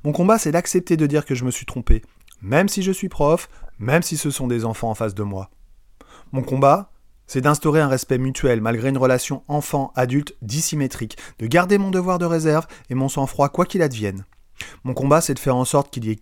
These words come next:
toujours quelque chose à dire de positif sur une copie. C'est d'être encourageant et que la copie corrigée ne soit jamais vierge. Mon combat, c'est de faire progresser les élèves,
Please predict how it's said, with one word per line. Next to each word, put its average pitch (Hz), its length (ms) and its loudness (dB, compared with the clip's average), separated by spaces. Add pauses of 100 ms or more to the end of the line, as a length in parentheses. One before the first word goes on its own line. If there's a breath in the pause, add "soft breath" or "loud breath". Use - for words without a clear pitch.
toujours 185 380 2
quelque 127 280 -2
chose 123 220 -2
à 117 60 2
dire 117 180 -2
de 117 80 -4
positif 110 480 -4
sur - 200 -6
une 107 100 -4
copie. 107 320 -8 (240 loud breath)
C'est - 120 -8
d'être 139 240 2
encourageant 156 600 0 (240 loud breath)
et 123 80 -8
que 127 80 -4
la 123 80 2
copie 147 280 0
corrigée 123 380 0
ne 131 80 -2
soit 113 220 -6
jamais 120 260 0
vierge. 104 460 -4 (680 loud breath)
Mon 143 80 -2
combat, 175 260 4
c'est 175 140 0
de 151 60 -10
faire 160 160 0
progresser 151 400 2
les 139 180 0
élèves, 120 260 2